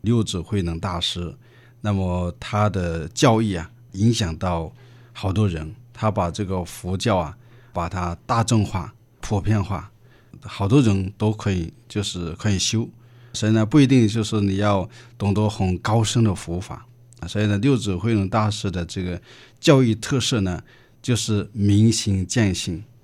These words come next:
所以他在度化众生过程当中呢，他要用好多的权巧方便来度化众生。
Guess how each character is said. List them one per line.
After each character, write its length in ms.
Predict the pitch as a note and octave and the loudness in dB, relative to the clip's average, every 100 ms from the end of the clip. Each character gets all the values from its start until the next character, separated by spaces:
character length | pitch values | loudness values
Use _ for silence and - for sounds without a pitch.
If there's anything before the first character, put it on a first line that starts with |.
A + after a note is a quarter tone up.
| - - - | -20 -20 -8
所 180 | - A#2+ | 0 2
以 180 | A#2+ A2 | 4 2
他 280 | - G#2+ G#2+ | 2 2 2
在 360 | A#2+ A2 G#2+ G#2 | 2 2 0 -2
度 120 | - D3+ | 0 2
化 180 | C#3 | 2
众 220 | A2+ D#3 A#2+ | 4 4 4
生 180 | G#2+ | 2
过 180 | F#2+ C3+ | 0 2
程 200 | A2+ F#2+ | 2 0
当 200 | F2 F#2 | 0 0
中 160 | F#2 F2+ | -2 -4
呢， 120 | F2 E2 - - - - | -4 -6 -14 -20 -20 -6
他 180 | G2 G#2+ | 0 2
要 140 | G#2 | 4
用 180 | A2+ A2 | 2 0
好 160 | G#2 | -2
多 180 | E2+ G2+ | -4 -2
的 240 | F2+ F#2 D#2 - - - | -4 -6 -8 -14 -20 -8
权 400 | - G#2 G#2 A#2+ | -4 2 4 4
巧 280 | - F2 E2 | 2 -4 -4
方 340 | - F2+ F#2+ | -4 -2 -2
便 260 | F#2+ G#2+ F2+ - - - - | 0 -2 -2 -12 -20 -18 -8
来 200 | F2+ F2+ | -4 -4
度 180 | - A2 | -2 -2
化 200 | F2 F2 | -2 -2
众 240 | G2+ F#2 | -2 -4
生。 280 | - F2 | -4 -6